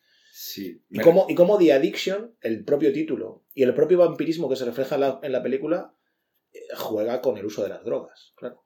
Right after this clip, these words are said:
Speaker 2: Porque aquí los vampiros no son esos personajes, digamos,
Speaker 1: Correcto,
Speaker 2: eh,
Speaker 1: hay un paralelismo que no habíamos hablado de
Speaker 2: <clears throat>
Speaker 1: ello entre la adicción a la sangre y a las drogas en la sociedad
Speaker 2: Eso es.
Speaker 1: que veladamente establece, y es, es importante, y no, y no lo habíamos dicho,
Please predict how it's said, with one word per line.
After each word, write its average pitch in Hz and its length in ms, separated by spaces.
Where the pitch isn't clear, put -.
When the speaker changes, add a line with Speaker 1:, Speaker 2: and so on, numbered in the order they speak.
Speaker 2:
Porque 120 200
aquí 131 80
los 156 120
vampiros 147 360
no 139 100
son 135 220
esos 131 180
personajes, 120 640
digamos, 123 760
Speaker 1:
Correcto, 120 480
Speaker 2:
eh, - 100
Speaker 1:
hay 139 60
un 147 100
paralelismo 131 680
que 110 120
no 117 80
habíamos 117 300
hablado 110 260
de 110 240
Speaker 2:
<clears throat> - 20
Speaker 1:
ello 110 180
entre 98 200
la 92 200
adicción 90 380
a 117 60
la 104 100
sangre 104 400
y 101 140
a 90 80
las 80 320
drogas 101 560
en 95 120
la 92 120
sociedad 92 640
Speaker 2:
Eso 104 220
es. - 60
Speaker 1:
que 104 160
veladamente 117 1040
establece, 101 1040
y 85 240
es, 104 140
es 113 180
importante, 117 600
y 113 40
no, 101 200
y 90 40
no 98 120
lo 117 60
habíamos 92 340
dicho, - 320